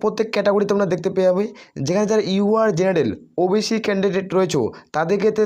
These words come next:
তোমাদের একশো একচল্লিশ টাকা পে করতে হবে, অর্থাৎ প্রসেসিং ফিস তোমাদের একচল্লিশ টাকা, টোটাল একশো একচল্লিশ টাকা আবেদনের মূল্য দিতে হবে। আর যারা এসসি, এসটি,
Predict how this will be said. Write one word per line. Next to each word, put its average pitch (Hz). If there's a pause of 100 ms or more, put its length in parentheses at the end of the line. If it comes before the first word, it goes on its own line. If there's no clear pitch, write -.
তোমাদের 196 (400)
একশো 180
একচল্লিশ 202
টাকা 208
পে 196 (120)
করতে 165
হবে, 127 (140)
অর্থাৎ 190 (360)
প্রসেসিং 208 (120)
ফিস 220
তোমাদের 202 (160)
একচল্লিশ 185
টাকা, 127
টোটাল 180 (460)
একশো 165 (240)
একচল্লিশ 208
টাকা 196
আবেদনের 185
মূল্য 180
দিতে 151
হবে। 110 (340)
আর 123
যারা 165 (180)
এসসি, -
এসটি, 208